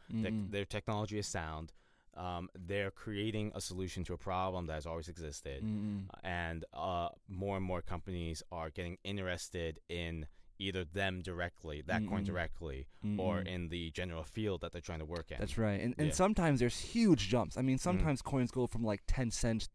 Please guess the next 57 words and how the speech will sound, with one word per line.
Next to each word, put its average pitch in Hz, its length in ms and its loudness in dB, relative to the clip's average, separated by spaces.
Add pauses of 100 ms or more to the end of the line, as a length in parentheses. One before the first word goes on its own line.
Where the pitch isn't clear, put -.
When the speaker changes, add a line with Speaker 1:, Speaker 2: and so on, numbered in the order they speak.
Speaker 2:
to 104 240 2
over 113 240 6
a 104 60 2
dollar. 104 500 2
Speaker 1:
Yeah. 98 200 -2 (140)
Speaker 2:
You 131 140 2
invest 127 320 2
five 123 240 2
thousand 104 320 2
dollars 104 380 4
in 98 80 0
that, 92 180 0
I 78 60 -4
mean, 95 160 2
Speaker 1:
Mm-hmm. 98 100 2
Speaker 2:
you're 101 240 0 (280)
banking 95 340 -2
out. 92 180 -2 (160)
And 101 100 -2
that's 127 200 0
where 113 100 0
you 107 80 2
have 104 160 4
these 98 140 -4
crypto - 260 -4
millionaires, 95 460 -4
right? 110 60 0
Speaker 1:
Yeah, 117 280 8
Speaker 2:
I - 20 4
mean, 104 140 2
Speaker 1:
yeah. 90 300 0
Speaker 2:
they're 139 100 4
making 151 320 4
those 120 160 4
big 107 300 2
bucks - 500 2 (260)
from 117 160 2
an 110 80 4
I 104 140 4
C 104 300 2
O 95 320 2
Speaker 1:
Yeah. 90 80 -2
Speaker 2:
or, 101 120 2
or - 200 2
something, 120 420 2
Speaker 1:
Mm-hmm. 104 140 0
Speaker 2:
an 123 200 0
independent 123 440 0
coin 110 160 0
offering, 104 400 0
right? 101 160 0
Someone 107 180 0
opens 113 300 0
up 92 80 -4
a - 20 -4
new 98 140 -2
coin, 123 480 0